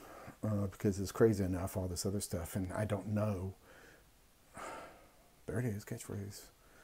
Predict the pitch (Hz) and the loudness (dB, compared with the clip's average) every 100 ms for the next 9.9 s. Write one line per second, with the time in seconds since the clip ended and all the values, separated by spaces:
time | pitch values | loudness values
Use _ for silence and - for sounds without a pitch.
0 | - - - - - 107 98 95 92 87 | -20 -20 -20 -20 -12 -4 -2 -2 -4 -8
1 | - - - - - - - - - - | -14 -20 -20 -20 -20 -20 -20 -20 -20 -20
2 | - - - - - - - - - - | -20 -20 -20 -20 -20 -20 -20 -20 -14 0
3 | 110 110 120 113 101 - 107 - - 110 | 2 4 4 4 4 2 0 0 0 0
4 | - 104 101 107 - - - - - - | 2 2 4 0 -6 -14 -16 -20 -20 -20
5 | - - - 104 - - 113 - 147 139 | -20 -14 2 2 2 4 4 4 0 0
6 | - - - - - 107 107 104 90 - | -6 -20 -20 -8 0 6 6 6 2 2
7 | 104 98 110 104 82 85 90 98 85 90 | 0 4 2 2 -4 -2 0 0 0 -2
8 | 85 82 - 90 - 98 95 92 90 95 | -4 -4 -2 -2 -2 -2 -2 -2 -2 -4
9 | - 82 85 92 87 87 87 90 | -4 -4 -2 -2 -2 -4 -4 -4